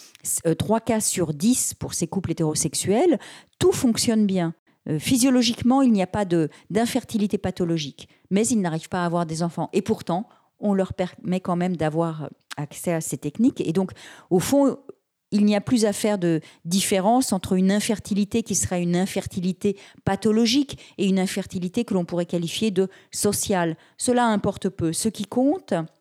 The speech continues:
c'est de savoir si l'État français, la société française, est prête à aider tous les couples,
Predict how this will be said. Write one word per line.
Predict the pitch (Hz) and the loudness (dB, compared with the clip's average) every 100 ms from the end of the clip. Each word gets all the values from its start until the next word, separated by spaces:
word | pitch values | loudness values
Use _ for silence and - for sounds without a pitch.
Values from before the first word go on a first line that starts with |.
| _ _ _ _ _ | _ _ _ _ _
c'est | - 175 | -8 -2
de | 165 | 0
savoir | 165 175 170 170 160 | 0 0 2 0 0
si | - - 139 - - - - | -4 -6 -6 -10 -20 -20 -4
l'État | 165 175 208 | -2 0 -2
français, | - 196 190 - 196 254 359 | 0 -2 -2 0 2 0 -2
la | 165 | -6
société | - 151 - | -8 -8 -8
française, | 175 - 170 - 151 175 220 - - - | -8 -4 -4 -2 -2 -2 -2 -6 -18 -6
est | 160 | -4
prête | - 214 226 - - | -2 -2 -2 -4 -2
à | 156 | 0
aider | 160 139 156 233 - _ _ _ | 0 0 0 0 -2 _ _ _
tous | 359 370 | 2 4
les | 269 | 2
couples, | - 208 233 - | 0 -2 -2 -6